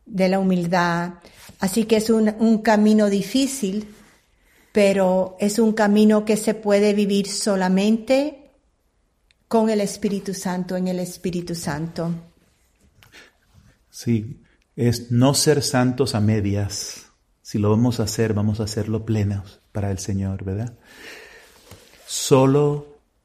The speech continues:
Speaker 2: en el Espíritu Santo, nos dice Raniero, canta la mesa, podemos vivir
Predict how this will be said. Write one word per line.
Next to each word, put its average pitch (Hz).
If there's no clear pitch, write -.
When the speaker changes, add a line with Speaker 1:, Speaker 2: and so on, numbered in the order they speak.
Speaker 2:
en 117
el 110
Espíritu 120
Santo, 104
nos 107
dice 107
Raniero, 104
canta 110
la 107
mesa, 104
podemos 117
vivir 101